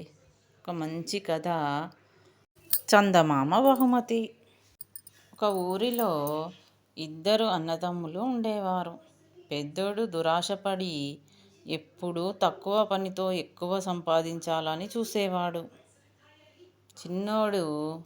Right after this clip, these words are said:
నిజాయితీతో కష్టపడి ఎవరినీ మోసం చేయకుండా జీవించేవాడు. ఒకరోజు వారిద్దరూ చందమామను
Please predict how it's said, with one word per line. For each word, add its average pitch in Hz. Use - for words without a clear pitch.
నిజాయితీతో 196
కష్టపడి 180
ఎవరినీ 175
మోసం 175
చేయకుండా 165
జీవించేవాడు. 175
ఒకరోజు 190
వారిద్దరూ 170
చందమామను 202